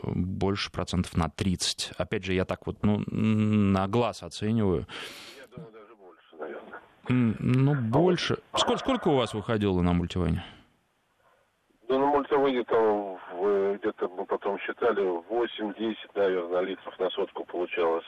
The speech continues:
Speaker 2: на дизельном. Вот. Так что, в общем, было вполне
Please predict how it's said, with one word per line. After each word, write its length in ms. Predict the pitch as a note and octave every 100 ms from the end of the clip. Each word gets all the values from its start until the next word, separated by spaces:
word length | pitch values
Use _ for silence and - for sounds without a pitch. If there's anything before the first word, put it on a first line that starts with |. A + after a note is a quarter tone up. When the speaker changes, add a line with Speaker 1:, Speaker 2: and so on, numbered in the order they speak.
| -
Speaker 2:
на 100 | F2
дизельном. 560 | E2 D#2+ E2 D#2+ D#2+ - _ - - - - - _ _
Вот. 420 | - - F2 F2 - - - -
Так 160 | - F#2 -
что, 160 | F#2+ E2+
в 40 |
общем, 220 | E2+ -
было 200 | G2+ F2+
вполне 400 | F2 - G2+ G2